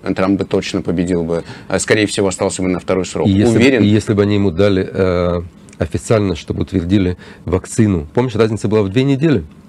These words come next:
Speaker 2: В две недели они не утверждали ему, и они не утвердили, он проиграл. А вакцина-то была готова,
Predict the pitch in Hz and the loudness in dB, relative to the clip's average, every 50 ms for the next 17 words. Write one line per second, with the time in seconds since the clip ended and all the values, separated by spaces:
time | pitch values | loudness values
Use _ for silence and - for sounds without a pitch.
0 | - - - - - 87 76 92 120 135 139 127 110 139 135 131 123 117 117 117 | -20 -20 -20 -12 -10 -8 0 2 2 2 2 0 2 2 2 2 2 2 2 2
1 | 117 117 113 104 - - 101 98 95 95 104 123 127 123 113 104 95 92 92 101 | 2 2 2 0 0 -2 -2 -2 0 0 0 0 2 2 2 2 2 2 0 0
2 | 98 - - - - - - 92 95 101 104 104 104 101 98 - 98 95 87 87 | -2 -4 -14 -20 -12 -2 0 0 2 2 2 2 2 2 0 0 0 -2 0 0
3 | 117 110 101 95 95 95 - 92 92 90 87 95 95 90 85 - - - - - | 0 2 2 2 0 0 0 -2 -2 0 0 0 0 0 -2 -6 -12 -20 -20 -18
4 | - - 98 95 98 98 - - 135 120 104 - 98 80 95 98 98 92 90 85 | -4 0 0 2 2 0 0 0 0 0 0 -2 -2 0 0 0 0 0 -4 -2
5 | - 117 127 110 101 85 | -2 -2 0 0 0 -2